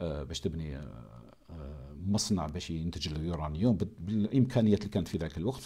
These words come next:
يعني في بداية السبعينات كان مشروع يكلف، يكلف أموال طائلة جدًا. آه، فبدات، بدات بعض الدول تنسحب، انسحبت بريطانيا، انسحبت إيطاليا،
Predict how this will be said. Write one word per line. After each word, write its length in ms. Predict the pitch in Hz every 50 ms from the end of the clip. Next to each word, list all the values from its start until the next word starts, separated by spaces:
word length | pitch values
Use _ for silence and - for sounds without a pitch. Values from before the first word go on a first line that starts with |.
| - - - -
يعني 180 | 98 85 78 71
في 140 | 73 - 65
بداية 200 | 64 101 92 80
السبعينات 520 | - - - 71 67 76 82 123 139 -
كان 200 | - - 120 104
مشروع 320 | 95 92 - 107 98 87
يكلف، 640 | 85 90 - - 131 104 90 85 - - - - - _ _ _ _ - 80 92 - - - -
يكلف 340 | 110 107 - - 117 - - - - -
أموال 260 | 117 113 117 107 -
طائلة 300 | - 127 - 98 87 80
جدًا. 320 | 73 82 65 69 67 64 - - - - - - - - - - - - - - - _ _ -
آه، 280 | 117 107 101 104 - - - 131
فبدات، 1040 | - - 160 156 143 139 - 87 117 104 95 101 - 175 196 233 226 - - 107
بدات 300 | 104 - 165 175 175 -
بعض 260 | 87 - 113 107 104
الدول 340 | 110 92 - 107 107 156 170
تنسحب، 440 | - 113 98 - - 85 - 90 101
انسحبت 360 | 92 - - 87 82 - -
بريطانيا، 640 | 73 85 85 82 - 120 135 131 131 135 127 123 127
انسحبت 540 | 120 - 123 95 - 87 - - - -
إيطاليا، 640 | - 113 98 - 101 113 123 127 135 135 131 131 131